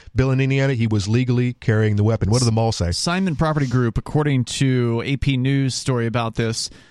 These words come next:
Speaker 2: uh, they issued a statement Monday saying it grieves for the victims and praised Dickens' actions as, quote, "heroic actions."
Speaker 1: Hmm.
Speaker 2: It didn't mention its no weapons policy and its operator, the Simon Property Group, didn't respond to a request for comments. So as far as they're done,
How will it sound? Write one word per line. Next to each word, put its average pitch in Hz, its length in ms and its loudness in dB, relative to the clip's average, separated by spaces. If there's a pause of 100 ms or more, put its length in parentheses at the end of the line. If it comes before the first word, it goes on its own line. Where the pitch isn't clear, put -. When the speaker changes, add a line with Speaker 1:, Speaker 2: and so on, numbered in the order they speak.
(160)
Speaker 2:
uh, 107 140 2
they 117 120 0
issued 143 240 0
a 127 40 0
statement 143 420 -2
Monday 190 320 0
saying 165 300 -2
it 147 100 -6
grieves 214 340 0
for 247 120 -4
the 202 80 0
victims 202 500 -2
and 147 260 -2
praised 247 760 -2
Dickens' 240 500 -2
actions 180 600 -2
as, 156 220 -4
quote, - 340 -2
"heroic 165 720 -2
actions." 147 640 0
Speaker 1:
Hmm. 101 440 2
Speaker 2:
It 76 180 0
didn't 208 320 0
mention 208 460 -2
its - 280 -4
no 151 220 0
weapons 220 400 -2
policy 160 800 0 (280)
and 190 380 0
its - 200 -4
operator, 143 500 0
the 123 100 -2
Simon 127 320 0
Property 180 360 0
Group, 139 220 0
didn't 165 240 0
respond 123 400 -2
to 120 120 0
a 110 60 0
request 113 360 -2
for - 100 -6
comments. 101 420 -4
So 120 120 -2
as 113 100 -4
far 175 180 0
as 170 80 -2
they're 190 160 0
done, 185 340 0